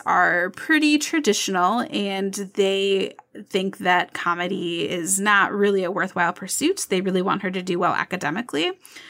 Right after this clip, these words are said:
Um, which is also hard for Yumi because her older sister is this kind of, um, girl genius who is, like, the youngest medical school student, um, to ever be admitted to U C L A.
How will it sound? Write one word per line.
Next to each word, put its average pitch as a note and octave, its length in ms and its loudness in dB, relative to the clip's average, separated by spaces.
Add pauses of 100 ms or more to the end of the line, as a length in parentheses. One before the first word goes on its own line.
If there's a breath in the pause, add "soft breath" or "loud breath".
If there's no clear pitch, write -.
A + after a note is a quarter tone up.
(300 loud breath)
Um, G3 220 2
which C4 160 4
is G4 100 8
also A4 260 6
hard F4+ 180 6
for E4+ 100 2
Yumi C4+ 320 2
because A3 300 -2
her - 200 0
older G#3 280 4
sister G#3 580 0 (320 loud breath)
is G3 280 6
this F#3+ 180 2
kind G3 320 0
of, F#3 340 -4
um, E3 380 -2
girl G3 340 2
genius F#3+ 720 -2
who F#3 640 -2
is, F#3+ 460 -2
like, F#3+ 220 0
the F#3+ 100 -2
youngest F#3 840 0
medical F#3+ 680 -2
school F#3 880 -4 (240 soft breath)
student, F#3 800 0
um, F#3 300 0
to - 140 -2
ever F#3+ 320 0
be F#3 200 -2
admitted F3+ 580 -2
to G3 120 -2
U F3+ 120 -6
C F3+ 240 0
L E3+ 160 0
A. F3+ 320 2